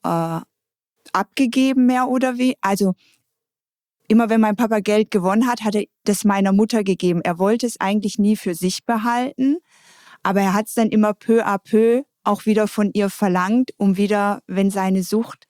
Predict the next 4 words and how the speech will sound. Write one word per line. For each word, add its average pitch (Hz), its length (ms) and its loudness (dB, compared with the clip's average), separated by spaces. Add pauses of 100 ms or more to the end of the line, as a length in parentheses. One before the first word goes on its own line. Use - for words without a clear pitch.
(460)
dann 196 200 0
wieder 190 500 0 (360)
befriedigt 220 580 -2
werden 220 540 2